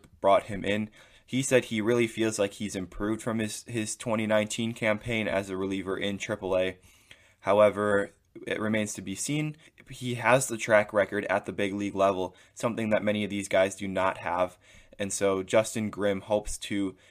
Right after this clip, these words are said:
make an impact with the Brewers, kind of like a guy like Alex Wilson that the Brewers brought on.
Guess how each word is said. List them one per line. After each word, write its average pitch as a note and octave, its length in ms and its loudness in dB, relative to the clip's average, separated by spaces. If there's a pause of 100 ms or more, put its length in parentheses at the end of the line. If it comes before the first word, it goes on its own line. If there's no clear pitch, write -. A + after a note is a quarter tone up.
(360)
make A2 200 -2
an G#2 100 0
impact G2 440 0
with G2+ 140 -6
the G2 80 -6
Brewers, G2 420 -2
kind A#2+ 180 0
of B2+ 80 0
like A2+ 160 0
a G2+ 60 -2
guy G2 240 4
like F#2 260 0
Alex F#2 340 0
Wilson F#2+ 380 -2
that F#2+ 140 -6
the F#2+ 60 -6
Brewers F#2+ 300 -2
brought F#2 300 4
on. E2+ 340 0